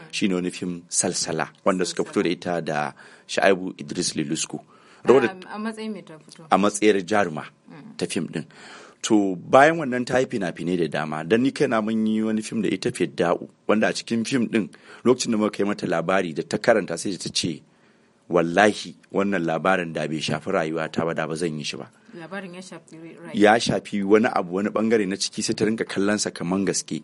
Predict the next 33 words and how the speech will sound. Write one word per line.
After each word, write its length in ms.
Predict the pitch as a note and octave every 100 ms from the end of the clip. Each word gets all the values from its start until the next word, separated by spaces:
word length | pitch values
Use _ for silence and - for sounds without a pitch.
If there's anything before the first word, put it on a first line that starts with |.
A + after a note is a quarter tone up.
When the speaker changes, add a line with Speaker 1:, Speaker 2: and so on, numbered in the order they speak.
| -
Speaker 1:
Saboda 260 | A#2+ B2 A2+
haka 160 | A2+ -
ana 220 | A#2+ A#2
ɗaukar 340 | - A2 A#2+
wata 380 | G2 F2 G2 -
shiga, 420 | G#2+ F2+ D#2 F#2
wani 180 | F#2 G2
sin. 300 | F#2+ - E2+ - - -
Speaker 2:
Hmm. 260 | G3 F3 -
Speaker 1:
Ba 100 | F#2
zan 160 | B2
taɓa 220 | A#2 - G#2+
manta 320 | G#2 G2 F#2
ba 100 | F#2
da 80 | F#2
ita 220 | F#2+ G2
da 120 | F#2+
Hajara 360 | G2+ G#2 G2 G2
Usman 300 | - G2 F#2
da 100 | F2
Rahama 400 | F#2 A2+ A2 E2+
Hassan 380 | E2 - F2 -
Speaker 2:
Hmm. 640 | - E3 - - - - E2
Speaker 1:
da 340 | F2+ E2 D#2 -
Aminu 360 | F#2+ F#2 A#2 G#2+
Sharif 320 | - F2+ F#2
Momo. 400 | F2+ G2 F#2+ D#2+ - _
Speaker 2:
Hmm. 60 | F3 E3+ - - - _ _ _ _ _ F2+
Speaker 1:
Duk 120 | B2+
suna 360 | - C#3+ C3 F2+
cikin 340 | - - G2+
sin 260 | F2+ G#2+ -
ɗin. 180 | E2+